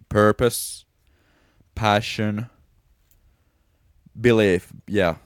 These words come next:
h-, h-, how to find your truth. That's also one of the big ones.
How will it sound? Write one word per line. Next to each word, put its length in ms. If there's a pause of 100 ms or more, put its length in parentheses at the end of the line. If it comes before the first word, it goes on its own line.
(300)
h-, 80
h-, 240
how 180
to 280 (640)
find 320
your 300 (560)
truth. 380 (200)
That's 220
also 520 (760)
one 160
of 60
the 60
big 260
ones. 320